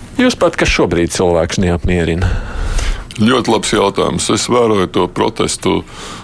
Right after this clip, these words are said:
Speaker 2: o, pie, pie prezidenta pils, ja, un, un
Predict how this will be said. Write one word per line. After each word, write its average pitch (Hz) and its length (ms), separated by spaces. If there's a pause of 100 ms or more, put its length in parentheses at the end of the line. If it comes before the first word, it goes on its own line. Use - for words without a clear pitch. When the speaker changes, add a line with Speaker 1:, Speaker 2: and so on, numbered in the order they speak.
Speaker 2:
o, - 200 (540)
pie, - 300 (480)
pie - 180
prezidenta 87 460
pils, - 400
ja, - 100
un, 90 380 (1400)
un 95 240